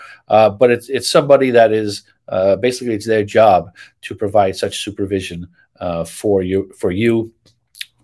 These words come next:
and your child. Um, and they look at the qualifications of the supervisor, the proposed supervisor, uh, and their ability to, uh, provide that supervision, uh, u-, under certain circumstances. So they, uh, they, it, it can be,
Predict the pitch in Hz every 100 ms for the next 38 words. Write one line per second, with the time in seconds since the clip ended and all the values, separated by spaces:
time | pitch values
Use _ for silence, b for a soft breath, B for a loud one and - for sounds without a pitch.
0 | - 104 101 98 - 90 78 55 - _
1 | B B B B 110 107 110 B B 175
2 | 196 202 175 165 175 151 139 131 127 123
3 | 123 107 104 117 104 110 104 - - 147
4 | 135 117 107 104 104 110 104 - 98 131
5 | 131 - 101 95 87 92 90 92 95 B
6 | B B - 104 104 117 127 135 135 127
7 | 131 127 123 117 120 117 110 107 101 -
8 | - 127 123 131 123 110 - 120 107 101
9 | 104 104 101 101 B B - 98 95 95
10 | - 113 120 - 117 107 101 117 90 -
11 | 90 87 85 - 85 - - 214 202 202
12 | 202 B B - 110 104 107 117 117 113
13 | 120 123 117 131 - 165 156 147 147 151
14 | 131